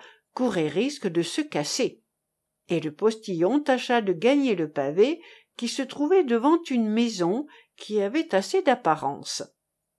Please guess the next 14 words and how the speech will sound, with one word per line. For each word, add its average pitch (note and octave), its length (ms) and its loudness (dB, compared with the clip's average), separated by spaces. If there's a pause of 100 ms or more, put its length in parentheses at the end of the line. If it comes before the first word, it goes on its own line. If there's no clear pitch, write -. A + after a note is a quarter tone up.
(260)
Là, F#3+ 400 -2 (240)
il F#3 100 -2
se G3+ 140 0
dégagea G#3 640 2
de E3 140 -6
dessus D3 380 -8
son D#3+ 220 -6
porteur, C4+ 800 0 (380)
nagea A3 600 4
dans A#3+ 260 0
un A3+ 160 4
océan D#3+ 440 -2
de F#3 160 2
boue, C#4+ 360 2